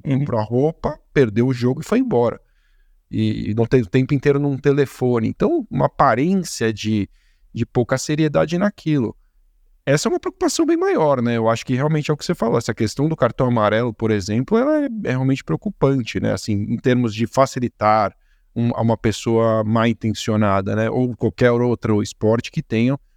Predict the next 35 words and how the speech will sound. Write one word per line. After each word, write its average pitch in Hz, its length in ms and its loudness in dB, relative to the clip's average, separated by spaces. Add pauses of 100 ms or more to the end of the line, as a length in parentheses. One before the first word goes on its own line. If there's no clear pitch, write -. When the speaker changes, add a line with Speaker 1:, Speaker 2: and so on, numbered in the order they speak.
(140)
Speaker 2:
na 131 140 2
mão 120 240 2
de 113 100 -4
uma 123 160 0
pessoa 113 380 0
apenas 127 480 0
a, 127 240 2 (380)
a 123 80 0
decisão 110 440 0
de 107 80 -4
uma 127 220 0
aposta 123 380 -4
esportiva. 120 600 -6
Talvez 120 400 0
aí 127 140 2
merecesse 139 540 -2
até 135 300 0 (360)
uma 147 160 2
camada 143 440 2
adicional 139 600 2
de 110 100 -4
proteção 110 600 -2
em 104 60 -2
algum, 104 200 -6
de 104 120 -4
alguma 104 260 0
forma, 110 420 0
se - 140 -4
é 95 40 -2
que - 100 -2
é - 20 2
possível, 131 680 -4
né? 110 160 -2
Não 101 140 -4
sei. 101 300 -4